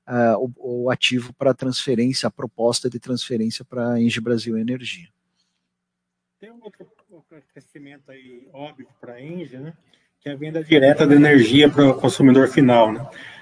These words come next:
Speaker 2: Tem aí uma limitação, cada vez tá caindo mais a limitação, assim, de consumo, né, o, o, o,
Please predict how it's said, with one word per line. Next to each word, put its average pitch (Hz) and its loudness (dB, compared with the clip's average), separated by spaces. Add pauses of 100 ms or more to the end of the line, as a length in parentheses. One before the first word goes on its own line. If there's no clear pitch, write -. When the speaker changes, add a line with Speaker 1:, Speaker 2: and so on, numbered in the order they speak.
(140)
Speaker 2:
Tem 175 4
aí 170 6
uma 151 4
limitação, 147 2
cada 135 2
vez 143 0
tá 143 -4
caindo 135 -4
mais 131 -6
a 123 -10
limitação, 123 -8
assim, 117 -10
de 110 -14
consumo, 139 -2
né, 117 0
o, 110 -8
o, 123 -14
o, 117 -4